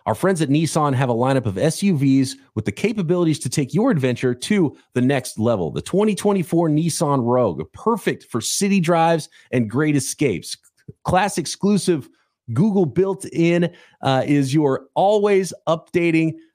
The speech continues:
assistant to call on for almost anything you need while you are driving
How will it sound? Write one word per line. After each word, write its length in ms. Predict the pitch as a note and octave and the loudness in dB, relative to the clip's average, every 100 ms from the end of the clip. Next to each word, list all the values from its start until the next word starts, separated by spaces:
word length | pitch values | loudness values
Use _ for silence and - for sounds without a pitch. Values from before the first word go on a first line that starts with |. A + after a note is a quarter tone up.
| - | -6
assistant 760 | B2 - G3 E3+ - E3+ D#3+ - | -6 -2 -2 -2 0 -2 -2 -8
to 80 | |
call 380 | C3+ D#3 C#3+ C#3+ | -6 0 0 0
on 380 | C#3 C3 C3 B2+ - _ | 0 0 0 -2 -6 _
for 440 | - C#3+ A#2 A2 - - | -4 0 2 0 -4 -2
almost 480 | G#3 F#3 D3 C3+ - | 0 2 0 -2 -4
anything 520 | E3 D#3 C3+ C3+ A#2+ | 0 0 0 -2 0
you 200 | A#2 F3 | 0 2
need 220 | C#3 B2 | 2 2
while 280 | A2 C#3+ C#3 | 0 0 0
you 220 | B2 B2 | 2 2
are 100 | A#2 | 0
driving 460 | G#2+ A#2+ A2+ G#2+ | 0 0 0 0